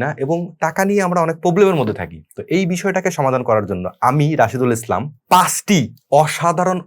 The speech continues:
অধ্যায় নিয়ে একটা ইবুক ডিজাইন করেছি। টপিকটা আপনি নিয়ে দেখতে পাচ্ছেন, পার্সোনাল ফাইন্যান্স ফান্ডামেন্টাল। বইটা আমার কাছে সব থেকে ফেভারিট লেগেছে এবং এই বইটা আমি রেগুলার নিয়মিত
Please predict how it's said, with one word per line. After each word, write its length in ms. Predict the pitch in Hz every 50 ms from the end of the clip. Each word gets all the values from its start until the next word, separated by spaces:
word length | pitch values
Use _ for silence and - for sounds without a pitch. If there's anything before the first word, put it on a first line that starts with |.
| - 120
অধ্যায় 320 | 107 107 107 127 131 127 117
নিয়ে 140 | 104 101 107 - 123 127
একটা 140 | 120 - - - 151
ইবুক 220 | 143 127 131 165 151 127
ডিজাইন 180 | 117 110 117 110 104
করেছি। 200 | 101 101 98 123 113
টপিকটা 320 | 113 104 - 127 - - 123
আপনি 120 | 120 127
নিয়ে 140 | 120 110 101
দেখতে 140 | 101 98 - 95
পাচ্ছেন, 240 | 98 - - 135 139 143 - _ _ _
পার্সোনাল 520 | 131 127 - - - - 170 175 170 170 175 175 165 - -
ফাইন্যান্স 420 | - 117 117 123 131 139 143 156 151 - - _
ফান্ডামেন্টাল। 540 | 101 98 101 107 98 98 92 85 - 82 - - _ _ _ _ _ _ _
বইটা 380 | - 123 147 160 156 - 190 190 190 196 - _ -
আমার 140 | 131 139 139
কাছে 120 | - 143 147 147
সব 100 | - 127 - -
থেকে 120 | 147 135 143 -
ফেভারিট 260 | 113 107 104 101 98 98
লেগেছে 280 | 92 85 92 - - 156 165 - _ - - - - -
এবং 100 | 143 151 151
এই 40 | 151
বইটা 180 | 151 151 151 160 156
আমি 80 | 165 156 131 113 107 107
রেগুলার 380 | 131 139 139 160 190 185 190 170 147
নিয়মিত 280 | 135 139 143 143 139